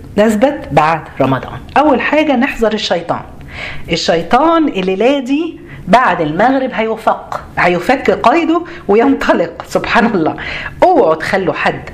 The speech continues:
يهد اللي احنا عملناه. بعد كل الأعمال الصالحة هو بيتربص وجاي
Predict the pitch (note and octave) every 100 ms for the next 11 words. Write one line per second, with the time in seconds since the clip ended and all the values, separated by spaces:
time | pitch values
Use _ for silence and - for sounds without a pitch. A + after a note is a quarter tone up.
0 | - - - - - - - D3 E3 G3
1 | A#3 - - D3 D3+ F3 F3 B2+ C#3 B2+
2 | A#2+ G#2 - - - - - - - C3
3 | C#3 C#3 - C4+ G#3+ - E3 E3 D#3+ -
4 | - D#3 - C3 E3 D3+ D3 C#3 C#3 D#3+
5 | D#3+ B2+ - - A2+ D#3 F#3+